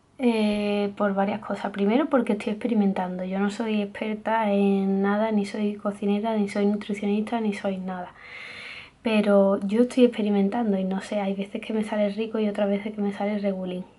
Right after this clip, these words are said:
Por ejemplo, la fajita, la primera vez me salieron bien. La verdad es que esas me salieron muy bien desde el principio,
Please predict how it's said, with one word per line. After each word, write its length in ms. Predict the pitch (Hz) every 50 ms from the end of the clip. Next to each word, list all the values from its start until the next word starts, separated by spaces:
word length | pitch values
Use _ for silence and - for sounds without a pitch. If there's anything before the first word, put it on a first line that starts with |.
| _ _ _ _ _
Por 120 | - 214 196
ejemplo, 280 | 202 196 196 - 190
la 120 | 185 185 -
fajita, 500 | - 196 185 - 208 214 214 285 302 294 - - _ _ _ -
la 260 | 214 208 202 196 196
primera 380 | 196 196 196 190 196 208 226 233
vez 80 | 247
me 100 | 254 247
salieron 640 | 240 - 214 208 208 214 220 226 233 233 240 240 247
bien. 380 | 233 214 240 254 262 262 302 - - - _ _ _ _
La 120 | - 202
verdad 200 | 196 185 196 196 196
es 60 | -
que 160 | - 220 220
esas 360 | 220 220 - 233 233 226 220 208
me 120 | 214 208
salieron 360 | 208 - 214 208 214 214 214
muy 180 | 208 208 214 214
bien 160 | 208 208 202
desde 180 | 196 202 202 214
el 60 | 208
principio, 500 | - 214 202 202 - 226 220 - 240